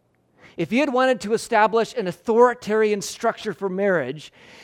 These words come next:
he could easily have done so by using words such as, uh, archon, ruler. These are Greek words, uh, master or, or one, uh, of honor and rank. Any of these would have, uh,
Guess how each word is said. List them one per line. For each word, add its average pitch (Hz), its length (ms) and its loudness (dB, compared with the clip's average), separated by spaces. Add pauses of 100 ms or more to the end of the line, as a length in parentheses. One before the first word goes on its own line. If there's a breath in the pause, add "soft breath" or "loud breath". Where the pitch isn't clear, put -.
(220 loud breath)
he 208 180 2
could 233 320 6
easily 220 520 0
have 185 180 0
done 208 200 2
so 190 220 -2
by 185 80 -2
using 208 600 -4
words 185 400 0
such 185 200 -6
as, 180 340 0 (380 soft breath)
uh, 143 300 -4
archon, 185 600 0
ruler. 180 520 2
These 170 160 -6
are 151 80 -2
Greek 165 360 -6
words, 156 320 -4 (200)
uh, 139 240 -2
master 180 520 -2
or, 117 140 -6 (140)
or 151 320 -4
one, 196 480 0
uh, 147 420 -4
of 139 260 -8
honor 190 260 -2
and 185 120 -4
rank. 185 420 -4 (380 soft breath)
Any 277 280 4
of 240 100 2
these 254 180 0
would 220 160 4
have, 208 160 2 (540)
uh, 180 200 0